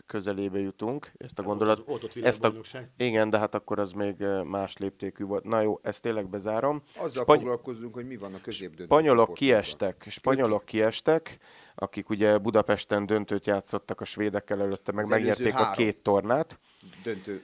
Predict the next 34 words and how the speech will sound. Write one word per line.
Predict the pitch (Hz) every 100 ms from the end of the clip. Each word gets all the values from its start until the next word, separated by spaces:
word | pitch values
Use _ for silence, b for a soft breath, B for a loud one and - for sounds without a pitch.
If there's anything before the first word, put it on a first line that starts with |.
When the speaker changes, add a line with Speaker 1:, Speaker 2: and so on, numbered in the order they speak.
| _
Speaker 3:
sőt, | - 135 - -
négy, | 147 165 113 -
előző | 123 123 113 120
négy | 123 87
döntő | 92 123
Speaker 1:
Abból | - 117
a |
Speaker 3:
volt. | 107
Speaker 1:
csoportból | 139 - 117 101 98 104
elsőként | - 110 107 - 104 107 101
Horvátország | 117 117 101 98 - 101 - 101 101
jutott | 98 101 -
tovább, | 107 98 95
mögötte | 110 107 - 98 -
Ausztria, | 101 95 - - 110 127
de | 127
úgy, | - 135 147
hogy | 127
mind | 123 131
a | 120
ketten | - 110 _ 127 135
az | - 117
egymás | 123 113 107 110
elleni | 104 107
döntetlen | 107 104 104 98 101
egy-egy | 98 101 101 -
pontját | 101 98 101 95
cipelik | - - 98 95
tovább. | - 110 127 143 -
Így | 117 104
jutottunk | 104 104 101 - 101
el | 107
oda, | 107 104
hogy | 98 95